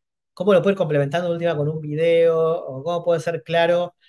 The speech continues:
¿Cómo puedo hablar de las diferencias con otro tipo de propuestas, eh, para poder comparar? O sea, yo le tengo que ayudar al cliente a tomar una decisión de compra. Eso básicamente lo que, lo que pasa ahí. Entonces, eso, eso es un poco lo que tenés que ir buscando. Bueno,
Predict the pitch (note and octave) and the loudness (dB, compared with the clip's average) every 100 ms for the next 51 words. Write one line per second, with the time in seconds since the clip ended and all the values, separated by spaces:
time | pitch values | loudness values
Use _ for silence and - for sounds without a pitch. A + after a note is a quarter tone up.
0 | _ _ G3 G3 G#3 F3+ F#3 F#3 D3+ C#3 | _ _ 0 4 6 6 4 2 0 -4
1 | C#3 C#3+ E3 F3+ D#3+ - C#3 D3+ D#3+ D#3+ | -6 -6 -4 -6 -8 -6 -6 -6 -8 -6
2 | D#3 D3 C#3 C3+ D#3+ D#3+ D#3+ D#3+ - _ | -4 -4 -6 -6 -8 -6 -8 -8 -12 _
3 | _ C3+ C3 C3+ C3 D3 D3+ D3 C#3 D#3 | _ -18 -12 -12 -8 -6 -8 -10 -6 -4
4 | D3+ C#3+ - - G3 F#3+ D3 - D#3+ E3 | -4 -6 -10 -8 -4 -2 -4 -2 -2 -2
5 | D3+ D3 D3+ D#3+ C#3+ - C#3+ C#3 D#3 C#3+ | -4 -6 -4 -6 -8 -10 -14 -8 -6 -6
6 | B2+ D3 D3 D3 C#3+ C#3 - _ _ _ | -8 -10 -6 -2 -2 -4 -14 _ _ _
7 | - D#3 D3 C#3 C#3 C#3+ C3+ C3+ C#3 C3 | -6 -4 -2 -4 -4 -6 -8 -10 -14 -18
8 | C3+ D3 D3 C3+ C#3 - _ _ _ _ | -12 -12 -10 -12 -12 -14 _ _ _ _
9 | _ _ _ - C3 C3+ C#3 D#3+ D3+ D3+ | _ _ _ -12 -8 -8 -8 -6 -4 -2
10 | D3 C#3+ C#3 C3+ B2+ - - C3 C#3 C3 | 0 2 0 -2 -12 -14 -14 -12 -12 -12
11 | C3+ B2+ B2+ _ _ _ _ _ _ _ | -12 -12 -14 _ _ _ _ _ _ _
12 | _ _ _ _ _ _ _ _ _ _ | _ _ _ _ _ _ _ _ _ _
13 | _ _ _ _ _ _ _ _ _ _ | _ _ _ _ _ _ _ _ _ _
14 | - A#3+ E3 D3 | 6 8 8 2